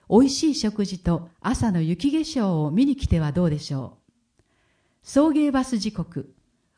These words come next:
お迎え。土山駅南口、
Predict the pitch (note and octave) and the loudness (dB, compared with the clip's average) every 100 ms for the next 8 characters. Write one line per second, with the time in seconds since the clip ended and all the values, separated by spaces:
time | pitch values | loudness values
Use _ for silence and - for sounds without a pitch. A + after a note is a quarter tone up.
0 | - G3+ B3+ B3+ A3 G3 - - _ _ | 0 4 4 2 -2 -2 -4 -12 _ _
1 | _ _ - B3 - D#4 D4 C4+ G#3 D#3+ | _ _ -6 -4 0 2 2 2 0 4
2 | F#3 A3 A3 G3 D#3 - D3 | 4 4 2 0 -4 -6 -8